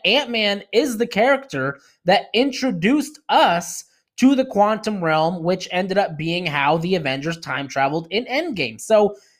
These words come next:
in that sense, it makes a lot of sense, and I'm expecting Kang the Conqueror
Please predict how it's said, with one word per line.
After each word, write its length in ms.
in 200
that 260
sense, 460
it 160
makes 360
a 160
lot 420
of 120
sense, 500
and 280
I'm 260
expecting 520
Kang 240
the 80
Conqueror 640